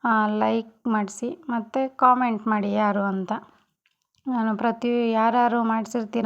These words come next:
ನನಗೆ ಅದನ್ನು ನೋಡಿಕೊಂಡು ನಾನು ನನ್ನ ಕೈಲಾದಂಥ ಒಂದು ಗಿಫ್ಟ್ಗಳನ್ನ ಕೊಡಬೇಕು ಅಂತ ಅಂದ್ಕೊಂಡಿದ್ದೀನಿ. ಆ, so, ಇದು ನನ್ನ ಪ್ರೀತಿಗಷ್ಟೇ.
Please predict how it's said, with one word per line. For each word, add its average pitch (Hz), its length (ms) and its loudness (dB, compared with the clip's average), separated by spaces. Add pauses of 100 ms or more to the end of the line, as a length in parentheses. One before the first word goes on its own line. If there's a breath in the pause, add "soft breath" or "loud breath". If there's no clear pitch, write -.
ನನಗೆ 214 340 0
ಅದನ್ನು 214 400 -2 (760 soft breath)
ನೋಡಿಕೊಂಡು 233 840 0 (280)
ನಾನು 226 440 2
ನನ್ನ 226 340 0
ಕೈಲಾದಂಥ 226 920 0
ಒಂದು 214 460 -2
ಗಿಫ್ಟ್ಗಳನ್ನ 214 720 -4
ಕೊಡಬೇಕು 202 440 -4
ಅಂತ 196 240 -4
ಅಂದ್ಕೊಂಡಿದ್ದೀನಿ. 202 880 -4 (840 soft breath)
ಆ, 262 60 -2 (1040 loud breath)
so, - 160 0
ಇದು 254 180 2
ನನ್ನ 233 360 2
ಪ್ರೀತಿಗಷ್ಟೇ. 233 840 0